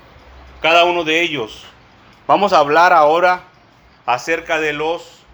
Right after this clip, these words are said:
principados. Los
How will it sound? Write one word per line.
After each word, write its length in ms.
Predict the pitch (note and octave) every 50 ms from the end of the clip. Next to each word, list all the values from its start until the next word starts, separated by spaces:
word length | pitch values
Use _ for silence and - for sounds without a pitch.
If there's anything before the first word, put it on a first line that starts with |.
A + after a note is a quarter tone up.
| _ _ _ _ _ _ _ - - - -
principados. 960 | D#3+ D#3+ E3 D#3 D3+ C#3+ C#3 - - D3+ D#3 E3 D3+ B2+ A2 G2+ - - - _ _ _ _ _ _ _ _ _ _ _ _ _ _ _ _ _ _ _ _ _ _ _ _ _ _ _ A4 G#4+ G#4 F#4+ _ _ _ _ _ _ _ _ _ _ _ _ _ - - - - - - - - - - - - - - - E2+ - - - - - - - - - - - - - - - -
Los 500 | C#3+ D3 E3+ F#3 F#3+ G3+ G3 G3 - -